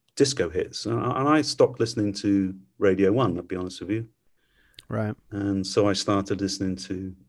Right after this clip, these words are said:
Speaker 1: you know, back, going back to Steely Dan and Little Feat, um, Pink Floyd. So, uh, you know, I wasn't really concerned about writing hits in any way.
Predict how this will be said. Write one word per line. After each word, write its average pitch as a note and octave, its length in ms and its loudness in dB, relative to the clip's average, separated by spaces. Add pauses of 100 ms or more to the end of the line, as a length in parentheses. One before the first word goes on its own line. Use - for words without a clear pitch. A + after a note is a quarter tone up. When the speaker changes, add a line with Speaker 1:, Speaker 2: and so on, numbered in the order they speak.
(260)
Speaker 1:
you G2 120 -12
know, F2 160 -12 (520)
back, G2+ 140 -8
going G2 200 6
back G2+ 180 0
to - 80 -10
Steely G2 340 0
Dan F#2+ 400 0
and F2+ 180 -8 (720)
Little G2 260 0
Feat, F#2+ 480 0 (600)
um, F#2 260 -4
Pink G#2+ 240 -8
Floyd. F#2+ 460 0 (680)
So, D3 320 2
uh, A#2+ 360 0
you C#3 80 0
know, C3+ 140 4
I C#3+ 40 4
wasn't B2+ 320 2
really G2+ 160 2
concerned G#2 440 -2
about F2 300 -6 (400)
writing F#2 320 -6
hits G2 340 -4
in F#2+ 100 -2
any F#2+ 200 -2
way. A#2+ 300 -2